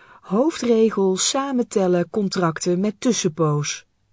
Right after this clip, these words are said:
De hoofdregel is dat contracten worden opgeteld als zij elkaar opvolgen met een tussenpoos van maximaal zes maanden. De tussenpozen zelf tellen niet mee voor de berekening van het recht op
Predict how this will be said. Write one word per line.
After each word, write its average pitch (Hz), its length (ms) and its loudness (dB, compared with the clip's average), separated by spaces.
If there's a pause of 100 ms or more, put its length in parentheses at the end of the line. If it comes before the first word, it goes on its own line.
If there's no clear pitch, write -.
(960)
De - 80 0
hoofdregel 220 720 0
is 180 320 0 (220)
dat 175 260 0
contracten 233 600 -4
worden 175 260 0
opgeteld 180 680 0 (240)
als 294 220 -2
zij 247 160 0
elkaar 196 340 -2
opvolgen 247 640 0
met 170 180 -2
een 151 140 -2
tussenpoos 185 640 -2
van 147 280 -2
maximaal 185 680 0
zes 143 340 -2
maanden. 160 540 0 (840)
De 160 120 -2
tussenpozen 151 680 -4
zelf 156 400 0
tellen 254 340 2
niet 285 220 0
mee 147 300 0
voor 165 180 0
de 147 120 -2
berekening 165 640 0
van 165 120 -4
het 165 120 -2
recht 165 400 -4
op - 320 0